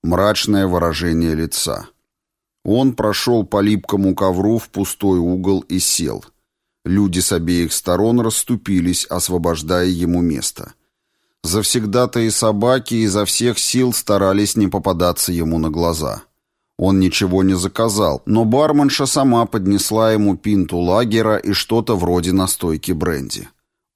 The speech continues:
Он без благодарности принял напитки – осмотрелся вокруг, как пристало бывшему солдату элитных войск, и сразу увидел По.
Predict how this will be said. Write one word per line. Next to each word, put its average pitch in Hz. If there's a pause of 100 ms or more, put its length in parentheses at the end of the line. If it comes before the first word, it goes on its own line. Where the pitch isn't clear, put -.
Он 117
без 98
благодарности 95
принял 92
напитки – 95 (260)
осмотрелся 104
вокруг, 101
как 92
пристало 95
бывшему 90
солдату 90
элитных 85
войск, 90
и 90
сразу 82
увидел 82
По. -